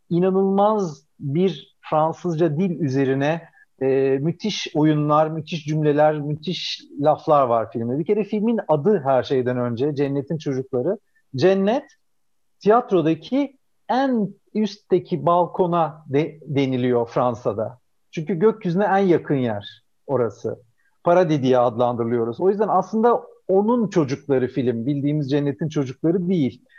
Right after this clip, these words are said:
O yüzden yani, yani en alt kesimin çocukları aslında.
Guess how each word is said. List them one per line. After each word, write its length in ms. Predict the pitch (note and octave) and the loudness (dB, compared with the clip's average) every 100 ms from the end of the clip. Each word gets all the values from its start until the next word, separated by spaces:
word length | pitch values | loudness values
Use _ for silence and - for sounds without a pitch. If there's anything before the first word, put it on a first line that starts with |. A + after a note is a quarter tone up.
| - | -4
O 100 | E3+ | 2
yüzden 240 | F#3+ F#3 F#3 | 2 2 0
yani, 120 | A#3 | 2
yani 280 | G#3 G3 G3 | 2 2 2
en 300 | F#3+ G#3 G3+ - | 4 4 2 0
alt 360 | F3+ F3+ - - | 2 0 -6 -4
kesimin 540 | - - D3 C#3+ C#3 | -4 0 0 0 0
çocukları 760 | - C#3 A#2+ - C#3 B2+ A2+ - | 0 0 0 0 2 4 2 0
aslında. 720 | B2+ A#2 - B2 A#2 A2+ A2+ | -4 -4 -6 -6 -4 -4 -6